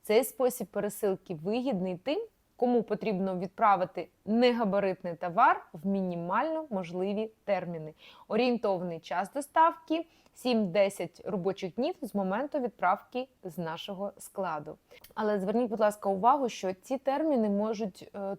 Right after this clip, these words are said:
трохи збільшуватись, оскільки іноді трапляються форс-мажорні обставини, на які не може вплинути U P S. Наприклад, свята, коли літаки не літають,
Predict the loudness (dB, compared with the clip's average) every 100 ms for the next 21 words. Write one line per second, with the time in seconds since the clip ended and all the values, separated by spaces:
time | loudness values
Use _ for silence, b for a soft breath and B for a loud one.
0 | -2 0 0 0 -4 -4 -2 -2 -2 0
1 | 0 0 -2 -4 -8 -8 -2 0 0 -2
2 | -6 -4 -2 0 0 -2 -6 -6 -2 -2
3 | -4 -6 -10 -10 B _ -4 -2 -4 -2
4 | 0 0 -4 -6 -8 -2 -2 0 0 0
5 | -2 -4 -2 0 0 -2 -2 -2 -4 -4
6 | 0 2 0 -4 -6 0 0 0 -4 -6
7 | -8 -8 -8 -4 -4 -2 -4 0 -2 -2
8 | -10 b b b -2 0 4 2 2 -4
9 | -6 _ _ -2 4 4 6 4 2 -2
10 | -2 2 4 2 -2 -4 -2 -2 -4 -2
11 | 0 2 2 2 2 2 2 0 -8